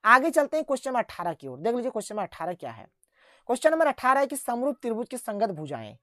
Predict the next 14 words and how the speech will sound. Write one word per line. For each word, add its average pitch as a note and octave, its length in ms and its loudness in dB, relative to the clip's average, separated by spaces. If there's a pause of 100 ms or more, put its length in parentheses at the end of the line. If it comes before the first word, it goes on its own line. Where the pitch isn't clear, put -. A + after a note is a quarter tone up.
(180)
जो F3+ 60 -6
भी G#3 80 -2
समरूप G3+ 340 -6
त्रिभुज G3 220 -8
की G#3 60 -6
जो G3+ 80 -8
संगत F#3 240 -8
भुजा E3 240 0
होता E3+ 240 -2
है G#3 180 0 (280)
वो G#3 80 -4
क्या A#3+ 160 2
होती A#3 260 2
है, C#4+ 180 4